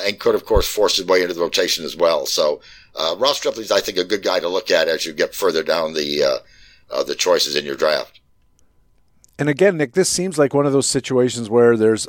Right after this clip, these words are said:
Speaker 2: opportunity and there's also the opportunity to really miss out. And it, to me, to my way of thinking, it's this. Los Angeles has been very open about their willingness to stretch their rotation out to six pitchers, even seven pitchers,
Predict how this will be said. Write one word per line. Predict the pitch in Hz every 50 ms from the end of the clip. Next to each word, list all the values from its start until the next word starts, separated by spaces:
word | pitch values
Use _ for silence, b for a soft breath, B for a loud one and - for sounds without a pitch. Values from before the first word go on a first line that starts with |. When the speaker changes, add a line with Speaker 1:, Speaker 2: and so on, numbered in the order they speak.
| -
Speaker 2:
opportunity | - 120 139 143 - 127 - - 135 135 135 131 135 135 135 113
and | 101 104
there's | 107 104 101 101
also | 113 117 120 110 - - 123 113
the | 107 110
opportunity | 117 113 - 107 - - 120 117 117 113 113 110
to | 101 - 110 104 101 98 B B B B B B
really | - 139 143 139 135 120
miss | 113 113 110 101 - 135
out. | 131 127 117 104 -
And | - 110 110 113 107 _
it, | 127 120 120 120 - - 104
to | - -
me, | 123 156 175 180 175 - - _ - 87 _ _
to | - 123
my | 139 143 156
way | 151 143 123
of | -
thinking, | - 139 147 - 139 113 113
it's | 107 107 104 - -
this. | 104 120 123 110 92 - B B B B B B B B B B B
Los | - 117 123 117 -
Angeles | 147 156 170 170 156 175 170 - -
has | - 127 127 127 123 113
been | 107 127 120 113 107
very | 98 117 127 139 147 143 135 135 - -
open | 127 139 151 - - 117 110 113
about | - - 113 113 117 113 -
their | 120 120 117
willingness | 120 120 123 123 117 117 113 113 104 - -
to | - 104
stretch | - - - 135 131 107 - -
their | 135 123 120
rotation | 117 113 - - 120 120 - - 120
out | 117 113 -
to | - 98
six | - - - 135 135 - -
pitchers, | - - 135 131 - - 131 117 - -
even | - 117 104 104 98
seven | - - - 143 139 135 131
pitchers, | 113 - 135 123 - 135 131 127 120